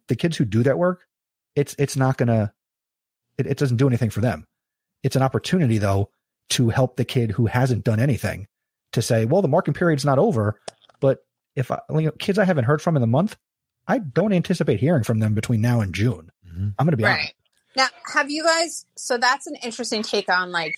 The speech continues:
Speaker 3: switching up the marking period. And I only have trimesters. So that was the other thing I had to do during break was, um, submit second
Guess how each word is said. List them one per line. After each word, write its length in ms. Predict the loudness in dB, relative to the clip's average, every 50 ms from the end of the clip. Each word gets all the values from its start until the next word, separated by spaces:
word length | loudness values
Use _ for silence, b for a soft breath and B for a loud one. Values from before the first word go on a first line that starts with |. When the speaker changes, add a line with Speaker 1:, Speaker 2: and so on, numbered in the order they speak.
| -10 -8
Speaker 3:
switching 500 | -8 -8 -8 -8 -6 -6 -6 -4 -2 -2
up 160 | -2 -2 -4
the 80 | -6 -4
marking 340 | -2 -2 -4 -4 -6 -8
period. 280 | -4 -2 0 0 0 0
And 120 | -2 -2 -2 -2
I 160 | 0 0 0 0
only 260 | 0 -2 -2 -4 -4
have 180 | -2 -2 -4 -2
trimesters. 680 | -2 -4 -2 -2 0 -2 -4 -4 -2 -2 -2 -2 -2
So 180 | -2 -4 -2 0
that 140 | 0 0 0
was 100 | 0 -2
the 100 | -2 -2
other 180 | -2 -2 -4 -4
thing 160 | -4 -4 -4
I 40 | -4
had 140 | -4 -6 -8
to 60 | -8 -8
do 200 | -8 -8 -8 -6
during 220 | -4 -4 -6 -4 -2
break 280 | -2 0 0 -2 -2 -2
was, 280 | -2 -2 -2 -2 -2
um, 320 | 0 0 0 0 -2 -6 -14 _ _ _ _ _ _ _ _ _ _ _ -8
submit 480 | -4 -2 -2 -2 -2 -4 -6 -6 -6
second 420 | -4 -6 -6 -4 -4 -8 -8 -10